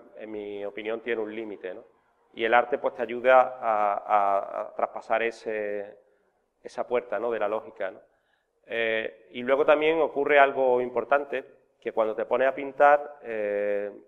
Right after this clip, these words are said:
mm, la idea que tú tienes,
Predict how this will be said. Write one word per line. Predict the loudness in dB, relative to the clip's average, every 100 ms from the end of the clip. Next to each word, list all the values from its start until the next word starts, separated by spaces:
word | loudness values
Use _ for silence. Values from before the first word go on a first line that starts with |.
| _
mm, | -20 -20 -20 -20 _ _ _ _ _ _ _
la | -4 -4
idea | -2 0 2 2
que | 0
tú | -8
tienes, | -4 0 0 -2